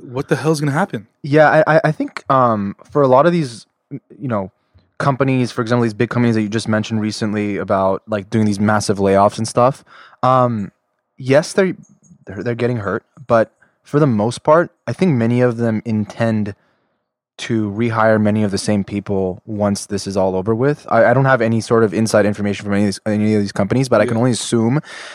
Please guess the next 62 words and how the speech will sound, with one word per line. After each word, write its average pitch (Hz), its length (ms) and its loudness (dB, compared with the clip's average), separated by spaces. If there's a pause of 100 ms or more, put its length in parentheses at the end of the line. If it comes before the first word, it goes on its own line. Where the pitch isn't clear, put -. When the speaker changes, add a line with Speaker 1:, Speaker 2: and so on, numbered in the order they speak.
Speaker 2:
that 127 160 2
these 156 100 0
are 196 80 6
people 147 300 0
that 135 80 4
have 120 80 0
been 110 160 -4
trained 113 500 -4
to 113 60 -2
do 107 160 -4
their 101 140 0
jobs. 95 380 0
You 98 60 -4
know, 98 100 0
they're, 101 180 0
they're 104 120 -2
highly 131 240 2
skilled 117 360 -2
people 107 220 -4
many, 101 300 0
in 110 100 -2
many 104 180 0
cases. 98 500 -8 (400)
Um, 101 280 0
Speaker 1:
Yeah. 113 140 -4
Speaker 2:
and 113 200 0
it's 117 120 -4
gonna 180 140 2
be 127 60 2
really 113 380 2
hard 110 240 4
to - 80 -4
replace 107 560 -4
them. 101 180 0
And 98 60 0
I 101 40 2
don't 117 100 0
think 127 120 0
that's 110 160 0
the 107 100 -2
intention. 101 420 -2
I 95 80 -2
think 110 220 -4 (300)
a 110 40 -6
lot 110 140 4
of 113 60 0
this 110 120 -4
has 110 200 0
to 107 60 -10
do 107 200 -2
with, 104 260 -2 (320)
you 117 80 -2
know, 101 220 0 (920)
the 127 120 -4
system 127 540 2
right 110 140 2
now 110 480 2
is 113 180 -2
in 113 80 2
a 110 80 2
way 110 260 2
where 101 440 2